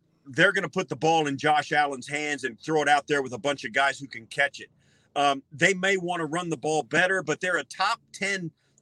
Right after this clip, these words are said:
offense in explosive plays. They had eighty-nine of them, number two overall in the National Football League for the number ex-, of explosive plays. They were a number four, I think, overall in the number of explosive pass plays.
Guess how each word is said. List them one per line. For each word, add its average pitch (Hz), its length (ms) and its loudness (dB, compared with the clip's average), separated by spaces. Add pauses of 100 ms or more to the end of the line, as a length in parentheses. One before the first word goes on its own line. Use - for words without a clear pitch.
offense 165 520 -2
in 127 160 -4 (260)
explosive 165 680 0
plays. 143 280 4
They 156 80 4
had 151 220 4
eighty-nine 160 580 2
of 127 60 -4
them, 135 120 0
number 156 260 0
two 160 280 0
overall 147 360 4
in 139 60 0
the 135 80 0
National - 540 -8
Football 139 240 2
League 139 160 4
for 123 100 -12
the 135 80 -4
number 143 240 -2
ex-, - 160 -10 (160)
of 139 120 2
explosive 139 680 0
plays. 120 420 0 (400)
They 156 120 10
were 143 180 4 (220)
a 143 40 2
number 151 300 4
four, 196 440 6
I 165 60 6
think, 165 300 0
overall 165 400 6
in 143 60 0
the 143 60 4
number 151 220 4
of 131 100 2
explosive 139 600 2
pass - 340 6
plays. 127 460 -4